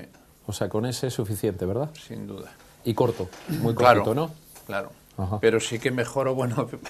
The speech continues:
Speaker 2: <laughs> el, eso es casi como un campo normal.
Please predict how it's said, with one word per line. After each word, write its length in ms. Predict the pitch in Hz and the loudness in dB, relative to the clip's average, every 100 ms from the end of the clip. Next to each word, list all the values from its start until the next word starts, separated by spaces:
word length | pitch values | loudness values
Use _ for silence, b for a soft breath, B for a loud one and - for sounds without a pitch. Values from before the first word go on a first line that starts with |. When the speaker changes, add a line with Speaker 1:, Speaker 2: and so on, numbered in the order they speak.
| - | -18
Speaker 2:
<laughs> 400 | - - - - | -18 -18 -20 -12
el, 300 | 120 120 113 - | -6 -4 -4 -6
eso 420 | 123 113 135 120 - | -6 -2 -2 -2 -2
es 160 | 131 - | -4 2
casi 320 | 139 - 131 | 2 2 0
como 280 | 135 131 131 | 0 0 -2
un 400 | 131 127 196 294 | -2 -6 -10 4
campo 640 | 139 131 131 127 127 117 - B B - | 4 6 0 -2 -2 -6 -8 B B -2
normal. 500 | 113 117 135 113 | 0 2 2 2